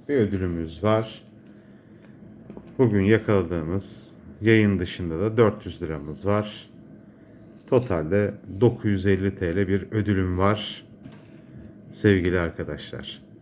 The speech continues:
İzlediğiniz için teşekkür ederim.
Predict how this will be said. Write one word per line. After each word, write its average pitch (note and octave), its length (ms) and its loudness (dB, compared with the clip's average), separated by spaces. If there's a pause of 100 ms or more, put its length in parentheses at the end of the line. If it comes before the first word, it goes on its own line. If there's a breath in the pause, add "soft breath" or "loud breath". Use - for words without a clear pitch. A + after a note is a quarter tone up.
(680 loud breath)
İzlediğiniz B2+ 500 6
için B2 300 0
teşekkür A2+ 460 0
ederim. A2 420 2